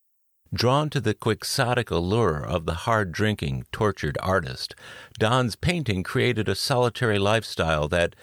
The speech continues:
nurtured his growing alcoholism. Ironically, painting houses became his chief means of funding his daily drinking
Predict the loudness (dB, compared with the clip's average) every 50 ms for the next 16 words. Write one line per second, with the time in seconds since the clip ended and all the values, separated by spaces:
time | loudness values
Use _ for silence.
0 | -20 -20 -4 0 2 4 4 2 2 0 0 -2 0 0 0 -2 -2 -2 0 2
1 | 2 4 4 2 2 2 2 2 0 0 -2 -2 -2 -2 -2 -2 -4 -4 -6 -8
2 | -10 -10 -12 _ _ _ _ _ _ _ _ _ _ _ _ -2 0 2 4 4
3 | 4 2 0 -2 -2 -2 -2 -2 -4 -8 -16 -12 -6 -2 0 0 0 0 0 -2
4 | 0 0 0 2 2 0 0 0 -2 -2 -2 -4 -4 -4 -2 -2 0 2 2 0
5 | 0 -2 -2 -2 -2 -2 0 0 0 0 2 2 2 0 -2 -4 -2 0 0 0
6 | 2 2 0 0 0 -2 -2 0 0 0 2 2 2 0 0 0 0 0 0 -2
7 | -4 -6 -6